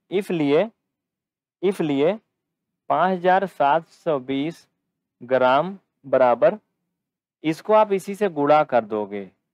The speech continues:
ज़ीरो पॉइंट छः से क्या करोगे, इसका मल्टीपल कर दोगे,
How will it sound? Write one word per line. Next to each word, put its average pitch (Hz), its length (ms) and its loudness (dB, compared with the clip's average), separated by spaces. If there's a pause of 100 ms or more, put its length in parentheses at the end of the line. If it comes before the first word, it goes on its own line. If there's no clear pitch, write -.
(260)
ज़ीरो 147 360 -2
पॉइंट 156 460 0
छः 151 260 -4
से 156 160 -6
क्या 151 220 0
करोगे, 135 380 -2
इसका 190 340 0 (380)
मल्टीपल 156 480 2
कर 127 180 2
दोगे, 123 360 0